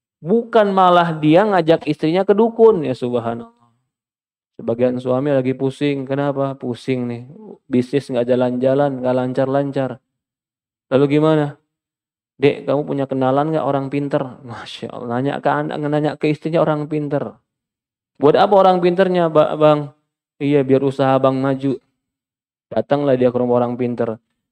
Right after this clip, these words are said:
Ternyata rumah orang pinternya juga sepi, nggak maju. Tapi dia minta maju ke orang pinter.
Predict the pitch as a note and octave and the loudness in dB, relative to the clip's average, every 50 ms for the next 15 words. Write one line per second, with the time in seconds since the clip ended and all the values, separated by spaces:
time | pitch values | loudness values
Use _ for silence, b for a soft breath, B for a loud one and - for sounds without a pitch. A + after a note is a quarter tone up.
0 | - - C#3 E3 F#3+ G#3+ G#3+ G3 F3+ E3+ E3 D3+ C#3+ D3 D#3 D#3 D#3 E3 D#3+ D#3 | -8 -4 -2 -2 0 2 0 0 2 2 2 4 4 4 2 0 0 -2 0 2
1 | E3+ F#3+ G3+ G3 F#3 F3 F3+ E3+ - F#3 G3+ - A3 A3 G#3+ - - D#3 C#3+ C#3+ | 2 2 2 2 2 2 2 0 0 -4 -4 -4 -6 -6 -6 -6 -4 -2 -2 0
2 | C#3 C#3 C3+ C3 B2 B2+ B2+ B2 - _ _ _ _ _ _ _ _ _ _ _ | 0 0 0 -2 -2 -4 -6 -8 -8 _ _ _ _ _ _ _ _ _ _ _
3 | _ _ _ _ _ _ - - - - - D#3 D3+ E3 F#3 F3 E3+ E3 D3+ D#3+ | _ _ _ _ _ _ -20 -20 -8 0 2 2 2 4 2 2 2 2 4 2
4 | C#3 B2+ C#3+ D3+ D3+ A#3 C4+ - C3+ C#3 C#3 C3 C3 B2+ C3 B2+ B2+ B2 B2+ A#2+ | 2 2 2 2 2 2 2 4 4 4 4 2 0 0 -2 -2 -2 -2 -2 -2
5 | A2+ A2+ | -4 -6